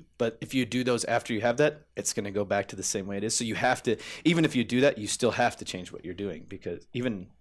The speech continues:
you know, if you're eating this many chips,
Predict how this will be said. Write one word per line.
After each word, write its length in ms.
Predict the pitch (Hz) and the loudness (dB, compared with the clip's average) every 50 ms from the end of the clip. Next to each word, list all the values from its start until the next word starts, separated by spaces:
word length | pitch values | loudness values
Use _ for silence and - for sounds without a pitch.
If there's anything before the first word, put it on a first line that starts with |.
| _ _ - | _ _ -10
you 100 | 107 104 | -8 -8
know, 120 | 76 69 - - - - - - - - - _ _ _ _ _ _ _ _ _ - | -8 -8 -12 -20 -20 -20 -20 -20 -20 -20 -20 _ _ _ _ _ _ _ _ _ -6
if 120 | 120 - 131 | -4 0 2
you're 80 | 127 | 4
eating 260 | 127 123 120 117 113 104 | 4 6 4 4 2 4
this 220 | 135 139 - - | 2 2 2 2
many 340 | 131 127 123 123 120 113 107 | 2 2 4 4 2 2 0
chips, 560 | - - - 131 117 - - - - - | 0 2 2 2 4 4 2 0 0 -2